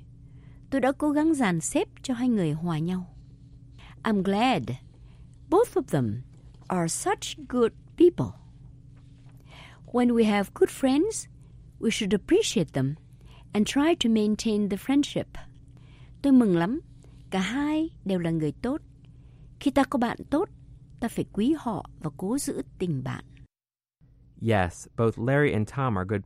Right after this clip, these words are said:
Speaker 2: people. They are as good as gold.
Speaker 1: Mike nói, "Đúng. Larry và Tom, cả hai đều là người tốt. Họ tốt như vàng."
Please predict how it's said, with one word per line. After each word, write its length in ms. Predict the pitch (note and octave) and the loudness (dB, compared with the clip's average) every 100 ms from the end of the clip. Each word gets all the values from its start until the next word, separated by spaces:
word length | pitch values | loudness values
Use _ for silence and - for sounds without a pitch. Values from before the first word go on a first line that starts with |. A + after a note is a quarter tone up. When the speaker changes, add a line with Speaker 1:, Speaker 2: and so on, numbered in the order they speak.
| - | -8
Speaker 2:
people. 520 | A2 F#2 F2+ F#2+ - _ - _ - | -8 -6 -6 -8 -14 _ -20 _ -6
They 120 | A#2+ | -2
are 500 | C#3+ - G2 F2+ F#2 - _ | 0 0 0 -2 -4 -12 _
as 240 | G2+ F#2+ | -6 -6
good 280 | - D#3 G#2 | 4 4 4
as 280 | - G#2 A2 | 0 -4 -4
gold. 440 | A2+ B2+ G#2 F2+ F#2 - - - - - - - | -2 0 0 -2 -6 -12 -20 -20 -20 -20 -20 -14
Speaker 1:
Mike 360 | A3 G#3+ G#3+ G3 | -6 -4 -4 -6
nói, 240 | F#3+ F#3+ A#3 - - - - - - | -6 -8 -10 -18 -20 -20 -20 -20 -12
"Đúng. 260 | F3+ G#3 C4 - - - - - - - - - - | -4 -2 -2 -8 -20 -20 -20 -20 -20 -20 -20 -20 -14
Larry 380 | - B3+ D#4+ F4 | 0 4 6 4
và 140 | C#4 F#3 - | 2 -2 -2
Tom, 420 | A#3 A3+ A3 A3 A#3 - - - - - - | -6 -4 -4 -6 -10 -18 -20 -20 -20 -20 -10
cả 80 | - | -4
hai 280 | G#3+ B3+ D#4 | 0 2 2
đều 200 | A#3 G#3 | 2 0
là 100 | E3 | 0
người 200 | D#3+ D#3 | -2 -4
tốt. 280 | - C4 E4+ - - - - - | -4 -6 -6 -10 -20 -20 -20 -20
Họ 180 | - - - | -10 -10 -2
tốt 160 | D4+ - | -2 0
như 160 | A#3 G#3+ | 0 0
vàng." 420 | G3 F#3 D3+ | 0 -2 -2